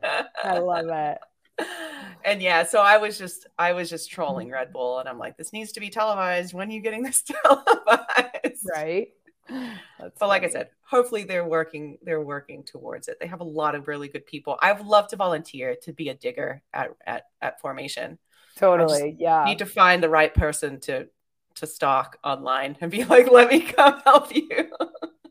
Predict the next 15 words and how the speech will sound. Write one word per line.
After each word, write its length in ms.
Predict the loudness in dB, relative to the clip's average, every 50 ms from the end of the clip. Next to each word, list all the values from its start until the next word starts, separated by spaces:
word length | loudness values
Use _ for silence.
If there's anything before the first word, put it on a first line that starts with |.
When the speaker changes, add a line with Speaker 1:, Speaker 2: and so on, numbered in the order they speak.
| _ _ _ _ _ _ _ _ _ _ _ _ _ _ _ _ _ _ -6
Speaker 1:
Oh, 100 | -6 -4
I'm 100 | -4 -2 -2 -2
sure 80 | -2 -4
Katie 380 | -6 -6 -8 -6 -6 -4 -4
Holden 340 | -2 -2 -2 -2 -4 -8 -10
can 240 | -10 -10 -10 -10 -10
connect 380 | -10 -10 -10 -10 -10 -12 -10 -8
you 120 | -6 -6
with 140 | -6 -6 -6 -10 -16 -14
someone 380 | -10 -10 -8 -8 -8 -8 -8 -10
who 100 | -10 -8
wants 240 | -8 -8 -8 -8
a 60 | -8 -6
digger. 500 | -6 -6 -4 -4 -4 -6 -6 -8 -12 _ _ _ -20 -18 _ -14
<laughs> 80 | -14